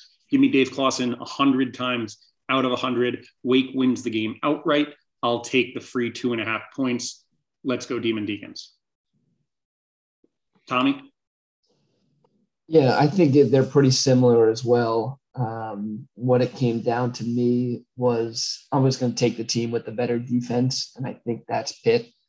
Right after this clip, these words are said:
Speaker 1: It's not, it's
Speaker 2: Um,
Speaker 1: not Wake in any matchup, so. <laughs>
Speaker 2: Yeah. Um, you know, I like how Pitt stood up against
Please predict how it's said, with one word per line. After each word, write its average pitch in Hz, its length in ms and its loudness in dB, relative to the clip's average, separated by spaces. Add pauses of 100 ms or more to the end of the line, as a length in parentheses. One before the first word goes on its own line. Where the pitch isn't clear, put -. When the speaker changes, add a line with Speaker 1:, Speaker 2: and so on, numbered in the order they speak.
(520)
Speaker 1:
It's 131 140 2
not, 123 300 0
it's 107 120 -8
Speaker 2:
Um, 110 40 -12
Speaker 1:
not 127 220 2
Wake 127 220 2
in 101 100 -4
any 127 260 -2
matchup, 98 460 -8
so. 98 360 -6 (200)
<laughs> 180 360 -2 (440)
Speaker 2:
Yeah. 123 520 -4 (360)
Um, 104 720 -6 (400)
you 147 80 0
know, 127 80 2
I 143 120 0
like 139 320 0
how 131 520 0 (640)
Pitt 139 200 4
stood 139 260 2
up 131 180 2
against 123 600 0